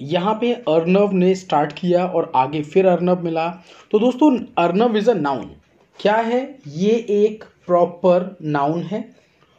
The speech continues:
और दोस्तों एक बार जब आपने नाउन लगा दिया तो दोबारा आपको नहीं लगाना। It means सेकंड वाला जो अर्नव वर्ड है इसको आप रिप्लेस करेंगे he से, राइट? तो he दोस्तों यहाँ पे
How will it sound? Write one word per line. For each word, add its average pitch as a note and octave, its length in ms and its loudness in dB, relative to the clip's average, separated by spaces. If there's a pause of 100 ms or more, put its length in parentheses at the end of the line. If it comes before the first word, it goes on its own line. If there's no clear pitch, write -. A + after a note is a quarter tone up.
(320)
और G#3+ 120 4
दोस्तों C4+ 320 0
एक G3+ 280 0
बार B3+ 160 4
जब B3 160 0
आपने A#3 200 0
नाउन G#3 280 2
लगा F3 280 2
दिया F3+ 280 0
तो G#3 140 -6
दोबारा D#3 480 -2
आपको F3+ 300 -2
नहीं D#3+ 340 -2
लगाना। F3+ 460 0
It E3+ 140 -4
means D#3 240 -4
सेकंड F3+ 600 -2
वाला E3 420 0
जो D#3 180 -4
अर्नव E3 600 -2
वर्ड D3 240 -2
है D3+ 240 -8
इसको - 480 -10
आप C#3 200 -4
रिप्लेस C3+ 420 -10
करेंगे C3 580 -6 (580)
he E3 120 -4
से, - 280 -16 (440)
राइट? F3+ 340 -2 (240)
तो E3 120 -2
he A#3 300 0
दोस्तों G3 420 2
यहाँ D#3 300 -2
पे E3 280 -4